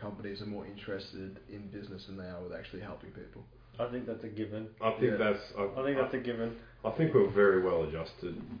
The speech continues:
Speaker 1: Yeah.
Speaker 3: We
Speaker 2: I
Speaker 3: don't
Speaker 2: think, I
Speaker 3: believe
Speaker 2: don't
Speaker 3: in
Speaker 2: think
Speaker 3: any
Speaker 2: that's a
Speaker 3: conspiracy theory.
Speaker 2: Yeah,
Speaker 1: Yeah.
Speaker 2: it's like the conspiracy theory that, um, governments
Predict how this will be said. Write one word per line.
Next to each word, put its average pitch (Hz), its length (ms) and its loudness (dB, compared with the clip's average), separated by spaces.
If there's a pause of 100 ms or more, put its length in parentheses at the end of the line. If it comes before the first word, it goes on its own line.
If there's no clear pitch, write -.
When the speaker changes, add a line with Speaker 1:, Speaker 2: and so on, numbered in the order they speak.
Speaker 1:
Yeah. 117 340 8
Speaker 3:
We 104 120 2
Speaker 2:
I - 40 6
Speaker 3:
don't - 0 -
Speaker 2:
think, - 0 -
I - 20 8
Speaker 3:
believe 101 280 8
Speaker 2:
don't - 120 12
Speaker 3:
in 101 120 8
Speaker 2:
think 101 40 6
Speaker 3:
any 101 140 10
Speaker 2:
that's 131 240 2
a 123 320 4 (680)
Speaker 3:
conspiracy 113 720 -4 (100)
theory. 123 360 -2
Speaker 2:
Yeah, 131 120 4
Speaker 1:
Yeah. 104 320 -2
Speaker 2:
it's - 140 -2
like - 160 6
the 135 220 0
conspiracy 131 720 -2
theory 113 340 -2
that, 110 240 2
um, 107 360 -2 (1500)
governments 127 580 0